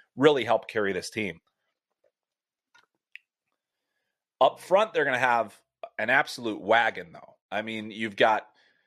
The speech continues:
Jonathan Lekkerimaki, who's having a tremendous season,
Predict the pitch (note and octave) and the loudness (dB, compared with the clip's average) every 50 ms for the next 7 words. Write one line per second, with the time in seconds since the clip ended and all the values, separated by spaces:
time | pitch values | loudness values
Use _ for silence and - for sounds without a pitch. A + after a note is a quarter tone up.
0 | _ _ _ _ _ _ _ _ _ - C#3+ D3 D#3 D#3 D3 D3 C#3+ C3 A#2 - | _ _ _ _ _ _ _ _ _ 0 0 0 0 -2 -6 -6 -4 -4 -4 0
1 | - B2+ A2+ G#2 A2 B2 C3 B2+ - C#3+ B2+ A#2 A#2 G#2 - G#2+ G2+ G#2 G2+ F#2+ | 0 2 2 2 2 2 0 0 -2 -6 -8 -8 -8 -2 0 0 0 0 -4 -6
2 | - - G#2 G2+ A2 C3 D3 D#3+ D3+ B2+ - - - G#2+ G#2 F#2+ F#2 F#2 F2+ F#2 | -8 -8 -8 2 2 2 2 2 -2 -6 -8 -8 -10 -12 -12 -10 -10 -10 -12 -14